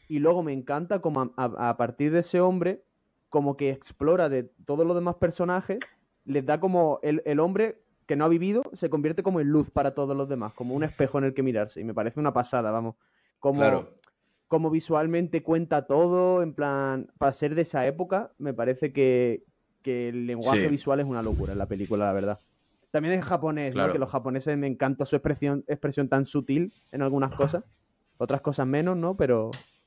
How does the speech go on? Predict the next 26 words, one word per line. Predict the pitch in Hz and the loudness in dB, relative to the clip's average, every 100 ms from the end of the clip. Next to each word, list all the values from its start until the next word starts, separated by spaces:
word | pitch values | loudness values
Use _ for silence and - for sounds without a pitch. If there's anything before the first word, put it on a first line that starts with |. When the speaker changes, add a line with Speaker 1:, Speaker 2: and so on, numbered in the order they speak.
| _ | _
Speaker 1:
la | - 117 | -2 0
verdad | 113 123 | 2 0
es | |
que | 147 135 127 120 | 0 0 0 0
hoy, | - 156 | 0 2
hoy | 190 | 4
estamos | 202 220 196 | 4 2 0
contentos, | - 139 110 107 107 | -2 -6 -6 -8 -8
¿no? | 120 175 | -4 0
Y | |
vamos | 165 160 170 | 2 2 2
a | |
hablar | 170 185 | 2 2
con | 175 156 | 0 -2
alegría, | 127 117 123 104 | -2 -2 -2 -4
que | 113 | -6
últimamente | 120 143 185 | 0 2 4
Speaker 2:
Sí. | |
Speaker 1:
hablamos | 156 147 165 | 4 2 2
con | - 123 | 0 -2
rabia | 127 127 | -2 0
Speaker 2:
Hoy | 113 | 2
Speaker 1:
de | 120 | 2
las | |
Speaker 2:
estamos | 127 117 | 2 0
Speaker 1:
películas. | 107 104 92 | -4 -6 -10